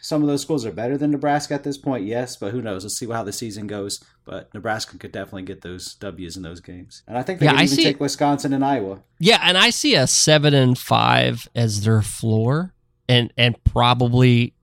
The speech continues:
Speaker 2: where they'll end up, somewhere seven and five. So if I was gonna pick it right now, I would say that they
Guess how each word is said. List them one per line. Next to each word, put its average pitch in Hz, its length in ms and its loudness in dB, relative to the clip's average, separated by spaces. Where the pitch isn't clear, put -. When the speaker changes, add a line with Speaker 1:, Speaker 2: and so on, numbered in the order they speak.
Speaker 2:
where 117 340 6
they'll 110 280 4
end 104 240 0
up, 95 200 -10
somewhere 110 400 0
seven 107 320 -4
and 101 180 -8
five. 98 460 -12
So 120 200 0
if - 140 -4
I 135 140 4
was 127 160 4
gonna 123 220 6
pick - 380 0
it 131 180 2
right 127 240 0
now, 123 320 0
I 117 140 4
would 117 180 2
say 117 420 2
that 110 260 -8
they 101 240 -4